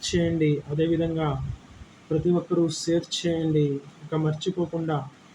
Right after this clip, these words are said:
మన ఛానల్ని సబ్స్క్రైబ్ చేసుకొని బెల్ ఐకాన్ని యాక్టివేట్లో ఉంచినట్లయితే తద్వారా ప్రభుత్వాలు తీసుకొచ్చే ముఖ్యమైన సమాచారం ఎప్పటికప్పుడు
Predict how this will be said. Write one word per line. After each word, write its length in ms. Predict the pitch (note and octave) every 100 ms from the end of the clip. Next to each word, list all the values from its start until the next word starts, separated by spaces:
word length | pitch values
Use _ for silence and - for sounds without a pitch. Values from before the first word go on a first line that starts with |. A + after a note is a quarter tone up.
| - - - -
మన 120 | D#3 D#3+
ఛానల్ని 540 | D#3 D#3+ F3 F3 E3
సబ్స్క్రైబ్ 580 | - D#3+ D3+ - F#3+ F3+ -
చేసుకొని 480 | D#3+ - E3 D#3+ C#3+ C3 - - - - - - - -
బెల్ 280 | D#3 E3 F3+
ఐకాన్ని 360 | F3+ F3 E3+
యాక్టివేట్లో 560 | D#3 D#3 F3+ E3+ D#3 E3
ఉంచినట్లయితే 560 | D#3 D#3 D#3+ C#3+ D3 F#3+
తద్వారా 440 | E3 D3 D3+ D#3 D3 - - - - - - -
ప్రభుత్వాలు 680 | E3 D3+ F3+ - F3+ F3 E3
తీసుకొచ్చే 600 | E3 D#3+ - D#3 - D#3+
ముఖ్యమైన 580 | D3+ D3+ - E3+ E3+ E3
సమాచారం 580 | D#3+ D#3 D#3+ D3+ D#3 D3+
ఎప్పటికప్పుడు 580 | D3 D3+ D3+ D3+ -